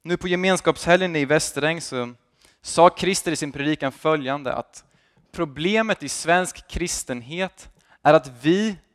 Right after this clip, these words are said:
inte är lika angelägna för människors frälsning som Gud är angelägen för människors frälsning. Vidare citerade han de tre olika liknelserna som Jesus använde sig av i Lukas kapitel femton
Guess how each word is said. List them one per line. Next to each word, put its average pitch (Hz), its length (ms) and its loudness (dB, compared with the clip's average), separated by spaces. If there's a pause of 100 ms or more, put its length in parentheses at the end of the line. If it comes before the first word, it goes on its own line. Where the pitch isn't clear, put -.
(180)
inte 160 420 -2
är 131 40 6
lika 143 400 -2
angelägna 131 880 0
för 156 160 -10
människors 147 440 -6
frälsning 143 680 -4 (340)
som 147 240 -12
Gud 185 380 -2
är 139 80 2
angelägen 117 400 -2
för - 100 -20
människors 120 360 -10
frälsning. 117 540 -14 (2250)
Vidare 175 460 6
citerade 160 500 4
han 147 100 0
de 143 120 0
tre 170 340 -2
olika 156 380 2
liknelserna 147 840 -2
som 135 260 -10
Jesus 143 440 -2
använde 135 380 2
sig 127 180 -8
av 135 300 2
i 127 100 -2
Lukas 131 600 -4
kapitel - 360 -10
femton 147 840 -2